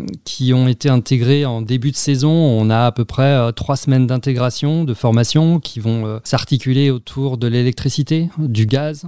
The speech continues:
de la climatisation, et puis une formation à nos process internes, et notamment, enfin, ce qui fait le cœur de notre métier, euh, c'est le contrôle technique des mobil-homes, des locatifs,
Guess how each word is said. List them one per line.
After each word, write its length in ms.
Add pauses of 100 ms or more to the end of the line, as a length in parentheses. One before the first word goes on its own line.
(140)
de 160
la 140
climatisation, 1040
et 160
puis 200
une 60
formation 400
à 40
nos 100
process 420
internes, 380
et 60
notamment, 560
enfin, 180
ce 80
qui 120
fait 120
le 80
cœur 240
de 100
notre 220
métier, 420
euh, 160
c'est 360
le 180
contrôle 380
technique 360
des 120
mobil-homes, 440
des 120
locatifs, 500